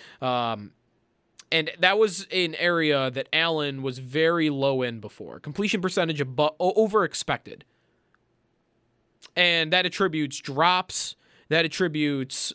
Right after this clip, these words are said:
open wide receivers, easy throws, brings everything into account there. And I'm looking at the chart right now. And it's funny, you look at a chart like this, it almost doesn't even matter what the stat is. But past years, it was like you would see the production from Allen,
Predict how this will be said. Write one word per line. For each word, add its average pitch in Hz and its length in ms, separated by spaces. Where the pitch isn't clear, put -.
open 175 320
wide 151 240
receivers, 165 720
easy 160 240
throws, 156 800
brings 170 160
everything 180 260
into 160 160
account 147 300
there. 131 280
And 139 80
I'm 156 60
looking 190 220
at 190 80
the - 60
chart 175 240
right 147 160
now. 120 240
And 160 400
it's 175 140
funny, 196 220
you 160 140
look 202 140
at 220 60
a 190 60
chart 185 260
like 196 160
this, 202 380
it 208 80
almost 269 180
doesn't 185 140
even 135 180
matter 143 220
what 127 180
the 131 80
stat 113 320
is. 90 220
But 156 260
past 247 300
years, 156 520
it - 160
was 165 80
like 180 140
you 196 80
would 202 100
see 254 280
the 202 100
production 190 500
from 147 260
Allen, 120 360